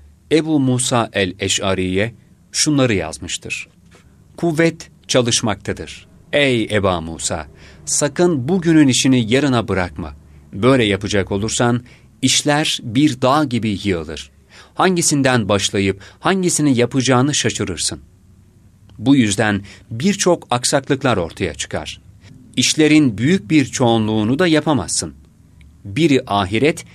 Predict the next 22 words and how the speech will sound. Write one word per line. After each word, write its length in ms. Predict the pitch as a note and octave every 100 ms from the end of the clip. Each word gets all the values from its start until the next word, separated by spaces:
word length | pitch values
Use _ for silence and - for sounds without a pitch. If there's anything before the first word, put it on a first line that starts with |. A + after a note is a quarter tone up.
| - - G2+
diğeri 320 | D3 E3+ D3
ise 380 | D3 C3 D3 G#2+
dünya 360 | A2+ A2+ D3+ E3+
için 280 | C3 - B2+
olan 400 | A2+ A2+ A2 G#2+ -
iki 240 | A#2+ G#3
şeyden 540 | - C#3 A#2+ A#2 G#2+ G2
birini 300 | G#2+ G#2 G2+
seçmek 520 | - A#2 - E3 E3+
durumunda 500 | C3 A#2 A2+ G2+ G2+
kalırsanız, 720 | G#2+ G2+ B2+ C3 B2 B2+ B2+ - - - -
siz 460 | - - B2+ B2+ - - - - -
ahiret 480 | B2 C#3 C3 D#3+ F3
için 340 | C#3+ C#3 G#2 - G#2+
olanı 320 | G2+ F#2 E2+
seçiniz. 640 | - F#2+ F2+ D#2+ - - - - - -
Çünkü 380 | D3+ C#3 B2 G2
dünya 380 | A#2 A2+ A#2 A2+
fani, 540 | - G#2 G2+ G#2 G2 - - _ _ -
ahiretse 720 | A#2+ B2 A2 A#2+ B2+ - B2+ G2+
bakidir. 800 | F2+ - - F2+ - D#2+ - - _ _ _ - - _ -
Ey 300 | D3+ D3+